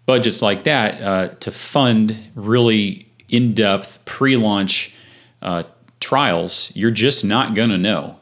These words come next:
And that, this is the way of the market. This is why products fail and succeed, is because we have to go with our best guesses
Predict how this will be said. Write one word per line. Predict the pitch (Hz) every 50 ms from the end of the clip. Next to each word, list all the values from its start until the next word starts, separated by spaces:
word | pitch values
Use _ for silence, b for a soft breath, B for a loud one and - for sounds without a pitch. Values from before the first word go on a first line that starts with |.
| _
And | - 95 92 92
that, | 98 101 98 -
this | 113 110 - 110
is | 104 101
the | - 107
way | 95 98 110 110 110
of | 104
the | 92 95
market. | 98 98 95 90 - - - -
This | - 107 - -
is | 90 87
why | 101 101 98 95 92
products | - - 104 92 95 90 87 - - -
fail | - - 110 107 101 95
and | 92 87
succeed, | - - 87 - - - 107 92 85 82
is | 78 -
because | - - - - 85 82 87
we | 87 90
have | 95 92 90 -
to | - 87
go | - 95 90
with | 90 92
our | 85 82
best | 82 - 104 110 - - -
guesses | - 101 107 - 131 135 139 - B